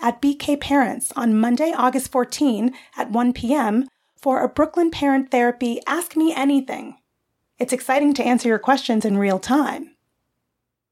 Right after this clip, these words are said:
If you have a question for me about parent-child relationships, respectful parenting tips, and or parental mental health that you'd like me to cover in a future episode,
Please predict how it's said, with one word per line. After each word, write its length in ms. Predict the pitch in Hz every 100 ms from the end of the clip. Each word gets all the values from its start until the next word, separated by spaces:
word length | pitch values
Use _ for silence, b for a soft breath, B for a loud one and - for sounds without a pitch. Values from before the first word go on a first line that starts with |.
| _ _ _
If 120 | 311 294
you 100 | 277
have 180 | 339
a 60 | 370
question 420 | - 294 285 285
for 100 | 269
me 180 | 254 262
about 260 | 240 208 -
parent-child 580 | - 240 240 214 214
relationships, 960 | 214 254 285 277 277 262 262 262 - - _ _ _ _ -
respectful 680 | 220 - - 311 302 285
parenting 560 | 269 302 294 285 285 277
tips, 300 | 285 277 -
and 260 | 247 269
or 220 | 269 247 247
parental 440 | - 226 233 233
mental 340 | 226 214 202
health 460 | 202 339 339 - -
that 140 | - 233
you'd 140 | 240
like 200 | 247 254
me 80 | 233
to 60 |
cover 300 | 220 247 233
in 80 | 226
a 60 | 208
future 320 | 214 202 -
episode, 640 | - - 302 - - -